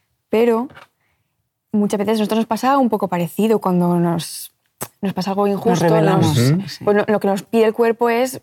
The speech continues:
Speaker 1: re-, rebelarnos.
Speaker 3: Sobre todo algo injusto. Que
Speaker 1: Cuando, cuando es injusto, exactamente.
Speaker 2: Claro, y ese
Speaker 1: Pero
Speaker 2: trato había sido injusto.
Speaker 1: pero Jesús no siempre nos dice, "Poner la otra mejilla". Y
Speaker 3: Ujú.
Speaker 1: este versículo sí que no
Speaker 2: Nos cuesta,
Speaker 1: nos
Speaker 2: sí,
Speaker 1: cuesta.
Speaker 2: esa-, sí.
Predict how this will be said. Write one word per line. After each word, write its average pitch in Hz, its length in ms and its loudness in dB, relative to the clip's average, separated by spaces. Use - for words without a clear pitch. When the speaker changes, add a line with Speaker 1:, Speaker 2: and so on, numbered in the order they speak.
Speaker 1:
re-, - 240 -10
rebelarnos. 185 640 0
Speaker 3:
Sobre 113 140 0
todo 127 180 -4
algo 147 140 2
injusto. 110 500 -4
Que 90 260 -6
Speaker 1:
Cuando, 226 240 2
cuando 214 180 0
es 202 60 -4
injusto, 202 380 -2
exactamente. 190 400 -4
Speaker 2:
Claro, 165 280 0
y 147 100 2
ese 147 140 2
Speaker 1:
Pero 208 120 4
Speaker 2:
trato 185 120 2
había 180 180 2
sido 175 160 -2
injusto. 151 560 -6
Speaker 1:
pero 214 220 2
Jesús 220 360 0
no 233 100 2
siempre 220 240 0
nos 208 120 0
dice, 185 480 -2
"Poner 185 200 0
la 202 80 0
otra 220 140 -2
mejilla". 247 500 -4
Y 214 60 0
Speaker 3:
Ujú. 202 80 4
Speaker 1:
este 226 220 0
versículo 254 420 0
sí 254 140 -2
que 240 140 0
no 196 580 0
Speaker 2:
Nos 185 200 0
cuesta, 196 360 0
Speaker 1:
nos 190 100 0
Speaker 2:
sí, - 60 -8
Speaker 1:
cuesta. 175 220 2
Speaker 2:
esa-, 185 280 0
sí. - 260 -4